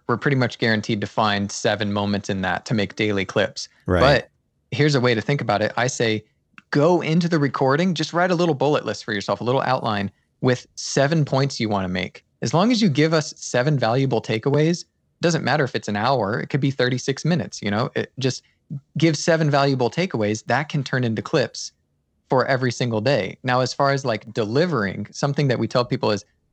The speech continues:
Speaker 1: um, w-, our, one of our favorites is either, like, Q and A or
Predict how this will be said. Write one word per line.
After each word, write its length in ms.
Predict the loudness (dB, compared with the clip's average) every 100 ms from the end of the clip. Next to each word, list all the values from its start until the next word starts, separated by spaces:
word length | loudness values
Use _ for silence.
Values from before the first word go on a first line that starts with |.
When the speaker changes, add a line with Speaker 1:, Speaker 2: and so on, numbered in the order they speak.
| _ _ _ _ -2
Speaker 1:
um, 260 | 0 -2 -8 _ _ _ _ _
w-, 160 | -10 -2
our, 120 | -2 0
one 160 | 0
of 80 | 2
our 100 | 0
favorites 400 | 2 0 0 -4
is 140 | -4 -4
either, 200 | -2 -2
like, 200 | -4 -10
Q 280 | -2 2
and 80 | 2
A 280 | 2 -2 -4 _ _ _ _ _ _
or 540 | 2 4 4 2 -2